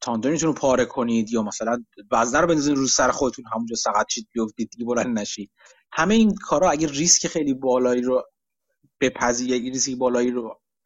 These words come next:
در اون کاری که می‌خواید به صورت مد-، بلند مدت انجام بدید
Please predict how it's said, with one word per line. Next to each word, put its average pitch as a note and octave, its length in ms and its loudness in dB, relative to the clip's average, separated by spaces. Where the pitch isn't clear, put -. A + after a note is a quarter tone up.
در A2+ 220 -2
اون C3+ 160 -6
کاری C#3 300 0
که C#3+ 60 0
می‌خواید A#2+ 260 -4
به A#2+ 60 -2
صورت B2+ 180 -4
مد-، B2+ 300 0
بلند A#2+ 240 0
مدت A#2 320 -2
انجام A#2+ 360 -4
بدید A#2 240 -6